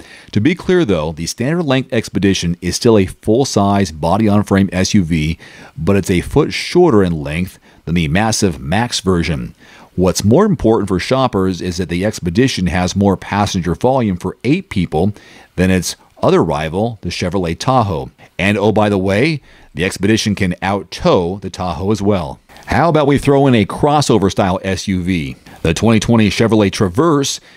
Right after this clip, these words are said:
is one of the roomiest mainstream crossovers on the market, and it tops out with a hundred fifty-seven point three cubic feet of passenger space, and yes,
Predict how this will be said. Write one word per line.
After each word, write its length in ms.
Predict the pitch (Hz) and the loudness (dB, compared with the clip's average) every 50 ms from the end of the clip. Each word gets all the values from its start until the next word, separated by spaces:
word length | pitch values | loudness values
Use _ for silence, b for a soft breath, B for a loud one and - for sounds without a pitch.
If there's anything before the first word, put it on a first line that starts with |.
| B B B | B B B
is 160 | 82 82 95 | -4 -2 0
one 100 | 98 95 | 0 0
of 60 | 90 | 0
the 100 | 87 82 | 0 -2
roomiest 560 | 76 80 117 160 196 190 151 110 92 85 - | 0 2 2 4 4 4 4 4 2 0 -2
mainstream 580 | 64 65 76 104 143 151 139 - - 135 127 113 | -8 -6 -4 -2 -2 -2 -4 -2 0 2 0 2
crossovers 640 | - - 117 123 127 120 - 120 113 113 117 98 - | 2 0 0 0 0 0 0 0 2 2 0 0 -2
on 140 | 87 92 85 | -6 -6 -4
the 80 | 78 | -4
market, 500 | 73 76 101 117 127 120 - 127 123 - - | -4 -2 0 0 0 2 0 -2 -2 -2 -6
and 100 | 101 87 | -8 -8
it 140 | 78 71 - | -8 -8 -10
tops 400 | - - - 127 143 139 - - | -14 -6 -2 -2 -2 -2 0 0
out 240 | 113 107 110 110 - | 2 2 2 2 0
with 140 | 98 90 85 | -2 -6 -6
a 40 | |
hundred 360 | 131 - 117 127 127 110 98 - | -4 -2 0 0 2 0 0 2
fifty-seven 540 | 113 117 - 117 104 - 113 107 104 107 98 | 0 0 0 0 0 2 2 4 4 2 0
point 300 | - 107 107 101 98 - | 2 2 2 2 2 0
three 320 | - - 120 120 110 101 | 0 0 2 2 2 0
cubic 340 | 85 - - 127 127 135 110 | -2 0 0 2 2 2 0
feet 340 | - - 110 104 104 101 b b b b b b b | 0 -2 0 0 0 -2 b b b b b b b
of 180 | 92 95 90 - | -6 -6 -4 -4
passenger 460 | - 107 113 113 110 - - 90 87 | -4 -4 -2 -2 -4 -4 -4 -4 -4
space, 380 | 85 - - 87 82 87 - - | -4 -4 -4 -2 -2 -2 0 0
and 120 | 98 95 | 0 2
yes, 320 | 95 90 90 98 - - | 2 2 2 0 -2 -4